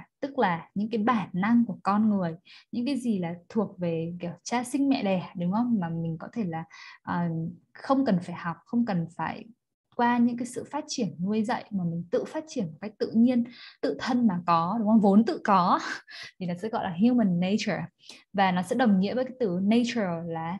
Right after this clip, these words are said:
tự nhiên thì nó bằng với instinct là bẩm sinh, là bản năng. Human instinct, instinct sẽ là danh từ và tính từ của nó là instinctive. Và có một số những cái từ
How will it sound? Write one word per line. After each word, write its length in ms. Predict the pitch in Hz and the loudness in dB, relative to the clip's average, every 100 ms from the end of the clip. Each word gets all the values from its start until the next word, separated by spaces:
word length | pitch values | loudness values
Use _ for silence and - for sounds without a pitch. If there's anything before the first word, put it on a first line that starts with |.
| - | -4
tự 120 | 262 | -2
nhiên 320 | 233 269 269 | 4 4 4
thì 60 | 208 | 2
nó 80 | 175 | 0
bằng 240 | 190 185 | 0 -2
với 80 | 170 | -4
instinct 600 | - 254 240 - 262 233 - _ _ - | -2 0 0 0 2 2 2 _ _ -8
là 140 | 190 | 0
bẩm 220 | 180 180 156 | 2 0 -2
sinh, 340 | - 240 233 208 | -6 0 0 0
là 80 | |
bản 240 | 170 175 151 | -2 -6 -4
năng. 300 | 180 226 226 - _ - - | 0 2 2 -2 _ -18 2
Human 320 | 269 277 233 | 4 6 4
instinct, 680 | 190 220 214 - 269 220 233 - _ - | 2 2 0 2 0 2 0 -2 _ -4
instinct 600 | 254 254 - 262 240 233 - | 2 2 2 0 2 2 -2
sẽ 120 | - | -12
là 140 | - 202 | -6 -4
danh 280 | 175 220 220 | 0 2 2
từ 320 | 226 185 165 - - - - | 2 0 -4 -12 -20 -20 -8
và 120 | 185 | -6
tính 300 | 175 202 233 | -4 -2 0
từ 140 | 311 277 | 0 -2
của 140 | 175 | -4
nó 160 | 165 175 | -6 -4
là 260 | 208 185 | -2 -4
instinctive. 880 | - 214 208 - 214 208 247 233 214 - - _ - - _ - | 0 0 0 -2 -2 -2 -2 -2 -4 -8 -20 _ -20 -20 _ -2
Và 220 | 233 220 | 2 4
có 200 | 208 185 | 4 0
một 140 | 196 269 | 0 0
số 180 | - 208 | 0 0
những 160 | 226 | 0
cái 140 | 240 - | -2 -2
từ 180 | 269 | 0